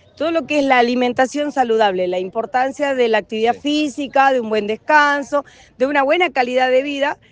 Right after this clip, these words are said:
Speaker 1: justamente para que ellos tengan la posibilidad de alimentarse mejor, el consumo de lo que es fruta, verduras, vitaminas,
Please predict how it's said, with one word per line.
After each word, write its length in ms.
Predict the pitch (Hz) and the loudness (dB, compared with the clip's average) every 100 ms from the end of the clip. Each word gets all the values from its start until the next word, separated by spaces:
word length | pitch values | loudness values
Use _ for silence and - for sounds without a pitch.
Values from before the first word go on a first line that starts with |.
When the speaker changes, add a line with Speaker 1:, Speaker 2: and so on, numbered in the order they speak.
| _ _ | _ _
Speaker 1:
justamente 680 | - 320 - 320 294 294 - | -10 -8 -2 0 0 -2 -4
para 240 | - 233 | -2 -2
que 140 | 202 233 | 0 0
ellos 200 | 254 262 | 0 -2
tengan 280 | - 254 285 | 0 0 0
la 100 | 247 | -2
posibilidad 320 | 208 196 214 | -4 -6 -4
de 40 | 220 | -4
alimentarse 520 | 208 196 214 208 214 | -4 -6 -6 -6 -8
mejor, 500 | 196 - 247 247 247 | -8 -2 0 2 0
el 120 | - 320 | -4 -2
consumo 460 | 311 277 262 254 | -4 -4 -6 -4
de 100 | 233 | -4
lo 160 | 214 185 | -4 -6
que 140 | 208 | -8
es 80 | 208 | -10
fruta, 600 | - 247 247 240 233 262 | -10 -6 -4 -4 -2 -2
verduras, 540 | 247 214 208 214 214 220 | 0 -4 -4 -2 -2 -4
vitaminas, 640 | 226 226 208 214 214 | -4 -4 -4 -2 -2